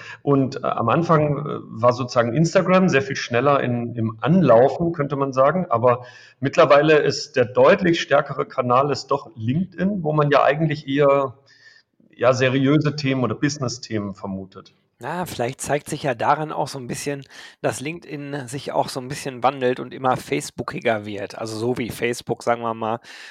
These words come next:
Speaker 2: vor, äh, sagen wir, ja, acht Jahren war vielleicht, ne?
Speaker 1: Das stimmt. Man sieht auch jetzt auch so einen Trend über Instagram, dass die Leute, andere Leute, sag ich mal, vertaggen, ähm, oder eine Menschen, äh, dazu packen und dann die, die eigenen Arbeitskollegen oder ähnliche dann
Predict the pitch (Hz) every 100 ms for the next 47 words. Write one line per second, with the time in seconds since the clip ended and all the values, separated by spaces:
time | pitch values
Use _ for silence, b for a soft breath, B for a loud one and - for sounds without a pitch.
0 | B - 123 113 110 107 110 110 107 101
1 | 107 107 98 98 95 98 - - - -
2 | 107 110 90 80 80 - - 80 - -
3 | - - - _ _ _ _ _ 147 147
4 | 190 113 - 123 117 147 165 - - 165
5 | 160 147 147 127 - 160 156 139 156 151
6 | 160 156 151 135 - - B B - 123
7 | 135 143 143 135 135 139 160 139 123 131
8 | 135 135 127 123 110 123 117 117 117 113
9 | - 147 165 156 147 127 123 123 123 120
10 | 117 113 113 120 151 - 147 151 B B
11 | B B - 131 123 127 - - - 135
12 | 147 135 127 120 117 120 120 117 117 113
13 | 113 107 120 127 110 120 123 - 120 123
14 | 120 117 110 110 110 120 120 117 113 113
15 | 113 110